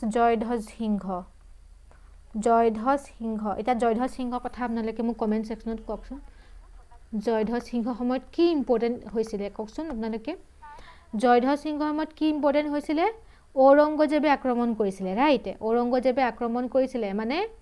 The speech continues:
ঔৰংগজেব মানে মীৰ জুমলাই আক্ৰমণ কৰিছিলে, গভৰ্ণৰ অৱ বেংগল মীৰ জুমলা আক্ৰমণ কৰিছিলে, মীৰ জুমলা।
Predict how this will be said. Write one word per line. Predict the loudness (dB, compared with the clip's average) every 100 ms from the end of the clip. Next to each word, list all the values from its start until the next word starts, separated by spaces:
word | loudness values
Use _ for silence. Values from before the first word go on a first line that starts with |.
| -20 -20 -20 -2
ঔৰংগজেব | 2 4 4 2 4 0 0
মানে | -4 0
মীৰ | 2 2 2
জুমলাই | 2 2 2
আক্ৰমণ | 2 -2 -2 -2
কৰিছিলে, | -2 -2 -4 0
গভৰ্ণৰ | 2 2 2 2
অৱ | 0
বেংগল | 0 -2 -2 -4 -2
মীৰ | -2 0
জুমলা | 0 -2 -2 -2 -4 -16 -20 -20 -8
আক্ৰমণ | -6 -4 -2 0 -2
কৰিছিলে, | 2 2 2 -6 -8 -14 -20 -20 -20 -20 -20 -2
মীৰ | 2 4 4
জুমলা। | 2 2 0